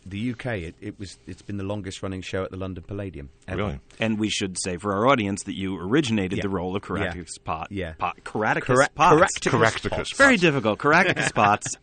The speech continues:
Speaker 3: in that, in,
Speaker 1: Yeah.
Speaker 3: in England.
Speaker 1: Yeah.
Speaker 2: And, of course, on this channel, we've been playing songs from it, which is you singing. It's, it's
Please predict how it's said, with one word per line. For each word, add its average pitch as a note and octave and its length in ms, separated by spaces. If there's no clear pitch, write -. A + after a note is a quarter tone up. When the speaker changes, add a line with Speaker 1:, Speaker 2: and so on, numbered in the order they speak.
Speaker 3:
in C#3 320
that, F#2 340
in, G2+ 320
Speaker 1:
Yeah. A2 120
Speaker 3:
in G2 80
England. D#2+ 420
Speaker 1:
Yeah. E2+ 220
Speaker 2:
And, F#2+ 120
of D#2 100
course, F#2 280
on F#2 120
this E2+ 120
channel, F#2 320
we've C#2+ 140
been D2+ 100
playing E2 320
songs E2+ 320
from D2 180
it, D#2 80
which D#2+ 240
is D#2 300
you A2+ 240
singing. B1+ 380
It's, B1 100
it's - 0